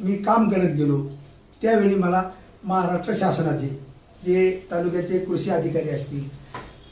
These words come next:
किंवा कृषी पर्यवेक्षक असतील, या सर्वांचं खूप मोलाचं सहकार्य झालं. त्यांच्या माध्यमातून मग मला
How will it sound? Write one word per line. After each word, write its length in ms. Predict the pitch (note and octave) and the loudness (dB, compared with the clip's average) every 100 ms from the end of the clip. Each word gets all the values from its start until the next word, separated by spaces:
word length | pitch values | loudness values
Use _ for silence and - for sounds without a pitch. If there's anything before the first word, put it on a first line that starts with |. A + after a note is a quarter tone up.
| - | -4
किंवा 180 | F3 F#3 | -2 -2
कृषी 340 | F#3+ F#3+ G#3+ | -2 -2 0
पर्यवेक्षक 640 | G#3 G#3+ G3 F#3+ - E3 | 0 2 2 2 -2 -4
असतील, 400 | D3+ - C#3+ C#3 - - - - G3 | -4 -6 -4 -6 -6 -14 -20 -8 0
या 120 | A3 | 0
सर्वांचं 720 | - F3+ F#3+ F#3+ G3+ G3+ G3 | 2 0 0 -2 -2 -4 -2
खूप 220 | G3 G3+ | -2 -2
मोलाचं 400 | F3+ E3+ E3 E3 | 0 -2 -2 -4
सहकार्य 480 | C#3+ E3 D#3 E3+ F3 | -2 0 0 -2 0
झालं. 240 | C#3 A#2+ - - - - - - | 0 0 -2 -10 -20 -20 -14 -4
त्यांच्या 320 | F#3 G3 A3+ | 0 2 2
माध्यमातून 680 | G#3 G3+ F#3+ F#3 G3 F#3+ F#3+ - - - | 2 0 0 0 -2 -2 -2 -8 -20 -12
मग 220 | E3 F#3 F3+ - E3+ | -6 -4 -6 -10 -6
मला 380 | E3+ F3+ F#3 | -2 -2 -4